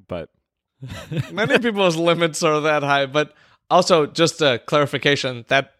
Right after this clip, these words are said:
Speaker 2: credit card corporate policy has since changed, but I don't think anybody
Speaker 1: Oh.
Speaker 2: <laughs> cares. I just wanted to say it since we've, like, very clearly stated what date it is today.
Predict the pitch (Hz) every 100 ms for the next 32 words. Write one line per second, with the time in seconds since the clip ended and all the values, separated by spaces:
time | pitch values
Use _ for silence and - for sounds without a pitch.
0 | - - 214 190 147 135 131 - 139 131
1 | 131 - - 131 127 123 131 120 123 139
2 | 135 - - 143 107 107 - _ _ -
3 | 123 - - 143 143 - 135 - 220 -
4 | 254 - 240 214 247 254 - - - 160
5 | 160 170 165 165 147 165 139 120 - 143
6 | 143 139 - - _ _ - 135 135 143
7 | 156 156 - 170 156 147 - 160 147 135
8 | 131 135 120 131 147 - 143 - 143 127
9 | - 147 135 - 175